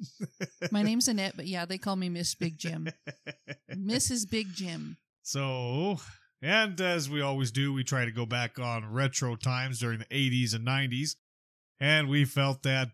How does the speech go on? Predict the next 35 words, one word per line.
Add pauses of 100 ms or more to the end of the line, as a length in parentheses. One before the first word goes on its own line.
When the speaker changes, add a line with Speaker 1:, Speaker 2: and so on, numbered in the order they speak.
Speaker 1:
the
eighties
and
nineties (260)
monster
movies (760)
would
be
something
kind
of
fun
to
watch
and
kind
of (560)
our
take
on
some
of
the (480)
eighties
and
nineties
monster
movies
that
we
have. (300)
Speaker 2:
Kinda
like
a
review.